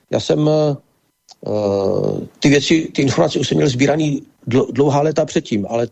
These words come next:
jsem říkal, já, já to teď musím poskládat do knížky. A pracoval jsem na tom skoro dva roky, na té knížce, to znamená od roku dva tisíce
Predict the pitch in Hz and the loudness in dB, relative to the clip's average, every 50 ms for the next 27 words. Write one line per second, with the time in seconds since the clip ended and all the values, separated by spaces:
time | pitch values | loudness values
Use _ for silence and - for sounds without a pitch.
0 | - - - 127 127 - 127 123 127 120 - - 143 135 131 - 151 139 151 143 | -8 -10 -6 -4 -2 0 2 2 0 -2 -2 -2 -2 -2 0 -2 -2 -4 -4 -2
1 | 156 147 131 - 160 156 156 151 - - - - - _ _ - 131 120 - - | -2 0 0 2 2 0 0 -2 -6 -14 -20 -20 -20 _ _ -2 -2 -2 0 0
2 | 147 143 147 156 151 139 139 123 135 135 - - 147 151 - - - - - - | 0 0 0 0 -2 -2 -2 0 0 0 0 0 0 0 -2 -4 -6 -6 -4 -2
3 | - 104 - - - _ - - 120 - - 147 147 - - 143 139 135 131 - | -4 -4 -4 -8 -10 _ -2 -2 0 0 0 0 0 0 0 0 0 0 0 0
4 | 151 139 - - 151 151 147 131 135 139 123 113 - - 123 131 135 123 - 135 | -2 -2 -2 -2 0 0 0 2 0 0 0 -2 -2 -2 -2 0 0 -2 -2 -4
5 | 127 - 139 123 - - - 139 165 190 - - _ _ _ _ _ _ _ _ | -2 0 0 0 0 0 0 0 0 0 -2 -8 _ _ _ _ _ _ _ _
6 | _ _ - - 117 131 131 127 117 131 123 131 135 131 - 139 120 127 123 - | _ _ -8 -4 0 0 2 2 0 0 0 0 0 -2 -2 0 0 0 0 0
7 | 139 - - 139 - - 135 123 120 | -4 -4 -4 -4 0 0 0 0 -2